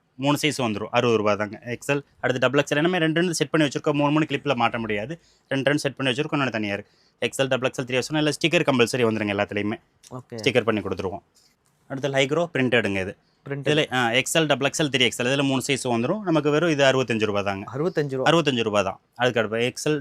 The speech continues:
Speaker 1: டபுள் எக்ஸ் எல், த்ரீ எக்ஸ் எல், மூணு சைஸ் வந்துரும். இந்த மாதிரி ஸ்ட-, கட்டன்ஸும் வரும், இந்த மாதிரி பிரிண்டிங் வந்துரும். ரெண்டு டைப்புமே இதுல மிக்ஸ் பண்ணி கொடுப்பாங்க. நல்லா இருக்கும், பார்க்க லுக்கா இருக்கும், நல்ல சேல்ஸ் போயிட்டு இருக்கு. மூணு சைஸ் எக்ஸ் எல், டபுள் எக்ஸ் எல், த்ரீ எக்ஸ் எல், முப்பது பீஸ் தான் எடுத்தா போதும். முப்பது பீஸ் எடுத்து. அடுத்து லைக்ரோ ஷார்ட்ஸுங்க.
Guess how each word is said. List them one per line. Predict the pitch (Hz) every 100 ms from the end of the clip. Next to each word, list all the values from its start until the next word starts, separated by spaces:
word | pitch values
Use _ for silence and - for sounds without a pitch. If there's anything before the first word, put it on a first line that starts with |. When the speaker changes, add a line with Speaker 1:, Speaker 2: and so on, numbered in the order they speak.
| 135
Speaker 1:
டபுள் | 139
எக்ஸ் | 127 147
எல், | 127
த்ரீ | 131
எக்ஸ் | 139
எல், | 135
மூணு | 139 139
சைஸ் | 127 120
வந்துரும். | 139 143
இந்த | 151 156
மாதிரி | 147 131 _ _ -
ஸ்ட-, | 139 131 120
கட்டன்ஸும் | 127 160 165 160 143
வரும், | 190 156
இந்த | 143
மாதிரி | 131 123
பிரிண்டிங் | 123 120 110
வந்துரும். | 98 110 _ _ _ 139
ரெண்டு | 156 151
டைப்புமே | 156 170 151
இதுல | 131
மிக்ஸ் | 123 -
பண்ணி | 113 98
கொடுப்பாங்க. | 98 104 113
நல்லா | 151 156
இருக்கும், | 117 110
பார்க்க | 123 117 135
லுக்கா | 123 131 113
இருக்கும், | 113 147
நல்ல | 127 -
சேல்ஸ் | 107 - 104
போயிட்டு | 104 101
இருக்கு. | 92 - _ _ _ 170
மூணு | 185
சைஸ் | 156 131 120
எக்ஸ் | -
எல், | 160
டபுள் | 143 139
எக்ஸ் | 131
எல், | 151
த்ரீ | 127 131
எக்ஸ் | -
எல், | 143
முப்பது | 165 170
பீஸ் | 139 -
தான் | 120
எடுத்தா | 107 110
போதும். | 104 110
முப்பது | 117 123
பீஸ் | 113 101
எடுத்து. | _ _ - - _ _
அடுத்து | - 151 135
லைக்ரோ | 143 147 175 - _ -
ஷார்ட்ஸுங்க. | 127 113 - 98